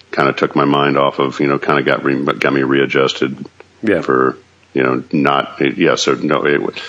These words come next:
Speaker 1: I definitely was not in the limelight in that band. I was just, uh,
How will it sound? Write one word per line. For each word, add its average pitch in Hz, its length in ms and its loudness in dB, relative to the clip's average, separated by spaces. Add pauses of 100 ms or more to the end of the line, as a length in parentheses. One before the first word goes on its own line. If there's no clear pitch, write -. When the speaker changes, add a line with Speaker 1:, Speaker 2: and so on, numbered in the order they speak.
(180)
Speaker 1:
I 71 80 2
definitely 78 340 2
was 69 160 0
not 71 320 0 (160)
in 67 80 -2
the 65 80 -2
limelight 64 440 -2 (200)
in 60 100 -4
that 57 160 -4
band. 52 260 -8 (520)
I 65 60 2
was 64 160 0
just, - 260 -4
uh, 62 280 2